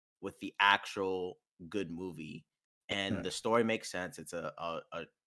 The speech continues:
Speaker 1: nice, clean, easy to understand storyline. How did Mario get from Brooklyn to the Mushroom Kingdom and everything? And now I gotta go save my brother from Bowser. Like,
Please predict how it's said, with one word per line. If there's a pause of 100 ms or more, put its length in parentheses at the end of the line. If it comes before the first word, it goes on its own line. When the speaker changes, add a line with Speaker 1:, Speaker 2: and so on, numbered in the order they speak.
(320)
Speaker 1:
nice,
clean,
easy
to
understand
storyline. (380)
How
did
Mario
get
from
Brooklyn
to
the
Mushroom
Kingdom
and
everything?
And (460)
now
I
gotta
go
save
my
brother
from
Bowser.
Like,